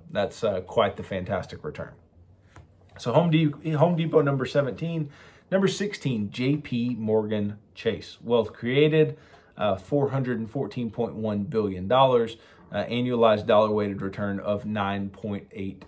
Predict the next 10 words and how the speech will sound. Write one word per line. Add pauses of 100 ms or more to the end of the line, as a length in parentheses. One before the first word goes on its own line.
(140)
percent. (520)
Uh,
J
P
Morgan
Chase
is
J
P
M,